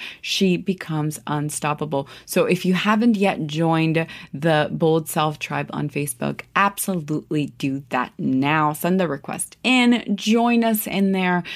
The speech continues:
because this is a crowd of women. This is a power tribe of women who are embarking on this journey of not settling for anything less than this new standard.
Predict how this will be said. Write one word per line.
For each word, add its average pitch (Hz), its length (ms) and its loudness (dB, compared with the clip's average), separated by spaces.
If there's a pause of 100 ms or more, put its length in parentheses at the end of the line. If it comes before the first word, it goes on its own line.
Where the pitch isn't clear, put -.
(140)
because 190 320 2
this 220 220 0
is 202 160 0
a 165 40 0
crowd 190 600 2
of 156 160 -2
women. 170 480 0
This 185 180 -4
is 202 120 -2
a 175 40 -2
power 214 540 0
tribe 165 560 -2
of 156 200 -6
women 170 420 0 (260)
who 208 160 4
are 185 200 2
embarking 208 640 2
on 233 140 4
this 220 220 0
journey 151 520 0 (240)
of 165 140 2
not 196 260 2
settling 190 580 0
for - 300 -2
anything 233 500 4
less 147 400 0 (280)
than 190 180 4
this 185 240 2
new 156 220 2
standard. 247 720 0